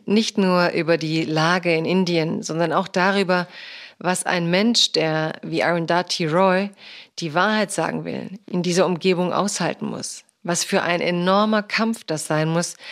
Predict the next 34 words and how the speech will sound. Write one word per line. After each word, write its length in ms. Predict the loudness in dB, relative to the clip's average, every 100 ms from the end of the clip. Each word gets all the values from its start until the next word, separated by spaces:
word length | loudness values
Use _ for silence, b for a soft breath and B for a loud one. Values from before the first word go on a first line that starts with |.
| B B
wenn 180 | 2 4
man 180 | 4
sich 160 | 2 0
der 200 | 0 2
Wahrheit 380 | 2 2 0 0
dessen, 320 | 0 0 0
was 180 | 0 0
man 240 | 0 0
wahrnimmt, 400 | 2 2 2 0
verpflichtet 540 | -4 -12 -4 -4 -4 -10
fühlt 440 | -6 -6 -6 -8
und 220 | -6 -2
weiß, 500 | 0 2 2 2 -2 B B B B B
dass 200 | 0 2
es 380 | 2 0 0 -4 -10 _ _ _ -2
ja, 360 | 4 4 4
so 260 | 2 -2 0
wahr 300 | 2 2 2
ist 240 | 0 0
wie 100 | -4
die 140 | 0 2
Note, 360 | 4 4 0
von 200 | -2 0
der 160 | 0 -2
sie 100 | -4
gesprochen 600 | -6 -6 -6 -8 -6 -4
hat. 220 | -6 -8 B B B
Und 160 | 0
man 200 | 2 0
kann 200 | 0 2
nur 220 | 4 4 2
hoffen, 480 | -2 -4 -6 -6 -8 B B B
dass 220 | -6 -2
es 280 | -2 0 -4